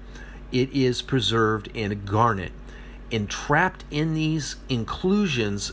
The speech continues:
in the garnets are very rare minerals such as, uh, coesite,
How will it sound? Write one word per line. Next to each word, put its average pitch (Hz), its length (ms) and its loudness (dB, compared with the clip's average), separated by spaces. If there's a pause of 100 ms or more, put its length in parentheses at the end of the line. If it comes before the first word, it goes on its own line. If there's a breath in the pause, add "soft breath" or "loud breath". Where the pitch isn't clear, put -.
in 135 200 2
the 175 80 0
garnets 107 600 2
are 107 160 0
very 123 500 4
rare 170 300 4
minerals 117 760 0 (300 loud breath)
such - 360 0
as, 104 320 0
uh, 90 240 -2
coesite, 156 680 4